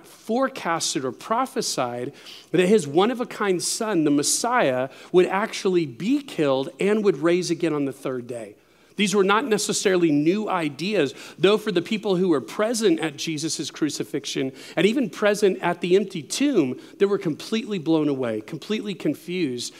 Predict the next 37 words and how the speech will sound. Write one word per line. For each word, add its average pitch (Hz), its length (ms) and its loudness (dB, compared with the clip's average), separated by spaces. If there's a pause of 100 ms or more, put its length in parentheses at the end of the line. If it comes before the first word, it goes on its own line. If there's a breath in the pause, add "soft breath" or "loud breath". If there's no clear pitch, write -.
(160 loud breath)
about 139 180 0
what 151 160 0
was 135 140 -6
happening. 117 520 -8 (680 soft breath)
So 202 160 4
Paul 220 240 4
goes 233 200 -6
on 190 220 4
then 202 260 4
to - 140 0
list 160 380 2
some 202 140 2
of 185 80 0
the 160 60 -2
people 151 580 -2 (260 loud breath)
that 165 180 4
personally 208 560 2
interacted 180 960 2
with 190 380 0
the 147 100 0
resurrected 135 640 -2
Jesus, 123 480 -6 (280 loud breath)
some 226 300 2
of 240 120 -2
whom 214 220 0
were 175 140 2
still 190 420 2
living, 147 520 2 (240 loud breath)
and, 165 260 2
and 160 220 2
Paul 202 300 2
obviously 151 600 2 (180)
for, 151 260 -8
for 165 180 -2
himself 143 560 -2
as 120 120 -4
well. 123 360 -4